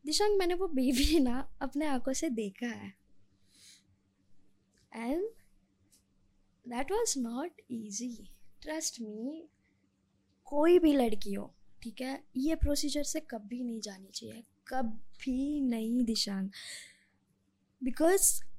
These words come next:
हमारी पूरी बॉडी का सिस्टम हिल जाता है दिशांक।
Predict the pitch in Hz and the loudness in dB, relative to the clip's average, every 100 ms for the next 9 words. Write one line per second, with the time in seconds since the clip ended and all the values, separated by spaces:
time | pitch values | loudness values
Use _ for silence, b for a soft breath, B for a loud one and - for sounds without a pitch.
0 | 247 262 254 262 330 370 370 415 320 - | 2 4 4 2 2 2 4 4 2 0
1 | 240 254 277 392 - - 277 - - 320 | 0 -2 0 -2 0 4 6 6 4 4
2 | 381 415 403 403 370 359 330 339 294 262 | 4 6 6 6 4 2 2 2 4 2
3 | 330 359 277 | 2 0 -2